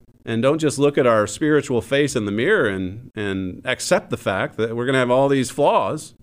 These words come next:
that we're gonna have all this dirt and grime. God wants us to clean up our lives.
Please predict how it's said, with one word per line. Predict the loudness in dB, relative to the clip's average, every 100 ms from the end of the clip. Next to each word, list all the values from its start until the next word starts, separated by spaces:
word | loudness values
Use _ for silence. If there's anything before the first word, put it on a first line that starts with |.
| _ _ _ -6
that | -2
we're | 0
gonna | 2
have | 2 0 0
all | 2 4
this | 2 0
dirt | 2 2 2 -2
and | -8 -2
grime. | 2 4 4 2 -4 -8 -20 -20 -20 _ -20 _ _ _ _ _ _ _ -6
God | 0 2
wants | 2 2
us | 0 -2
to | -4
clean | -2 2
up | 2 2
our | 0 0
lives. | 0 -4 -8 -12